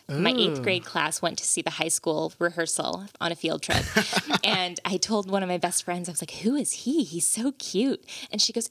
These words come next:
Speaker 1: "Ew, that's my brother's friend." <laughs> And here we are. <laughs>
Speaker 2: That's awesome. Are you still friends with,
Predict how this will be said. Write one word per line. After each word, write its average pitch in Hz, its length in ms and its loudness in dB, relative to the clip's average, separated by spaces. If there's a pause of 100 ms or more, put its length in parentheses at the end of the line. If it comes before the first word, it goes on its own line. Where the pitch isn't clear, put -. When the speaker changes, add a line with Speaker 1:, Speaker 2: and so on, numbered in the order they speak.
Speaker 1:
"Ew, 339 260 4
that's 254 220 -4
my 262 140 0
brother's 294 560 2
friend." - 560 2 (260)
<laughs> - 320 -2
And 339 320 2
here 220 240 0
we 165 140 0
are. 101 180 4 (440)
<laughs> - 400 -6
Speaker 2:
That's 143 180 2
awesome. 151 220 4
Are - 20 0
you 160 80 2
still 170 180 2
friends 151 220 0
with, 165 100 -4